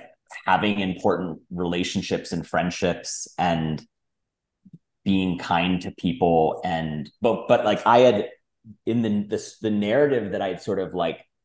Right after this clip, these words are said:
that had really stuck with me was the, you know, um, you know, the, like, the, the, the, the,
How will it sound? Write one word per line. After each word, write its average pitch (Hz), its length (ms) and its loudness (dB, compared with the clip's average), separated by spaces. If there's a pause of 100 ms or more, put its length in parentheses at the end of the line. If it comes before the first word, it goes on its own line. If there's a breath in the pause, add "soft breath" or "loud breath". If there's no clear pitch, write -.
(120)
that 104 80 2
had 95 160 0
really 95 180 -2
stuck - 440 0
with 131 180 -4
me 85 280 -6
was 90 680 -2 (360)
the, 82 760 2
you 90 100 -8
know, 71 260 -10 (1300)
um, 82 460 -2 (2000)
you 107 140 -4
know, 82 260 -6
the, 92 100 -2
like, 90 360 0 (220)
the, 90 340 0
the, 98 80 0 (160)
the, 95 180 2 (1600)
the, 85 640 0